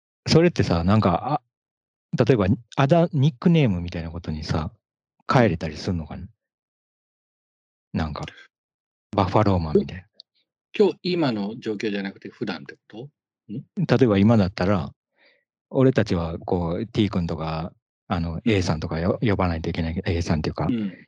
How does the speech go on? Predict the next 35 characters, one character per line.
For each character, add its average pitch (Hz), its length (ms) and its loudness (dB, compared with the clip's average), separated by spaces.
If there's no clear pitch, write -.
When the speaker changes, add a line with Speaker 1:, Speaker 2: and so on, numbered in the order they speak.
Speaker 1:
F、 98 220 2
Speaker 2:
う - 40 0
ん。 107 40 4
Speaker 1:
F、 82 220 2
F 90 280 2
さ 73 120 -4
ん 76 120 -6
か。 - 160 -12
<laughs> - 680 -2
両 190 160 6
方 143 140 4
言 117 80 2
っ - 20 -6
ち 110 100 -6
ゃ 110 40 -2
っ - 20 -2
て - 120 -4
ん 85 60 -4
じ 78 60 -10
ゃ - 20 -16
ん。 - 760 -2
<laughs> 151 40 6
だ - 20 2
か - 120 4
ら - 80 0
そ - 160 -10
の、 143 60 -2
そ - 180 0
れ 147 100 2
を 135 80 2
さ、 87 200 -4
や 104 140 -4
め 92 160 -8
た 82 140 -12
ら 78 80 -12